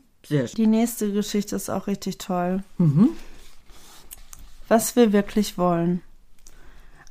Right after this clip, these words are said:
Speaker 2: Eines Morgens wachte, wachte der Abt sehr früh auf. So, das musste ich erstmal googeln, weil ich nicht wusste, was
Speaker 1: Den
Speaker 2: das
Speaker 1: Abt?
Speaker 2: ist. Ja.
Speaker 1: Ah.
Speaker 2: Das ist, äh, ein Vorsteher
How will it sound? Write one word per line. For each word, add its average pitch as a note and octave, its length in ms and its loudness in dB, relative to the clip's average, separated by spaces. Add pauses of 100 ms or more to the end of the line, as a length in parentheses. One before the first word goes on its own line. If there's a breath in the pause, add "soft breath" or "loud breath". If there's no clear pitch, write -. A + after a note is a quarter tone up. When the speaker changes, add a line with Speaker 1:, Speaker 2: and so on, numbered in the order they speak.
(140)
Speaker 2:
Eines B3+ 400 6
Morgens G#3+ 840 4 (340 soft breath)
wachte, G3+ 560 2 (120)
wachte G#3+ 440 2
der G3 280 -2
Abt G3 380 2
sehr F3+ 300 -4
früh - 320 -8
auf. - 280 -8 (460 soft breath)
So, F3+ 280 0
das G#3 200 4
musste C4 300 10
ich G#3+ 100 -2
erstmal G#3 340 4
googeln, A#3 500 6
weil G#3+ 120 6
ich G3+ 60 4
nicht G3+ 220 4
wusste, G3 280 -2
was F3+ 100 0
Speaker 1:
Den G#3+ 160 8
Speaker 2:
das A3+ 100 4
Speaker 1:
Abt? B3 80 4
Speaker 2:
ist. - 220 0 (560 soft breath)
Ja. G3+ 300 6 (360)
Speaker 1:
Ah. F3 300 -6
Speaker 2:
Das A3 160 6
ist, - 300 0
äh, - 120 -2
ein G#3 540 6
Vorsteher A#3+ 1200 4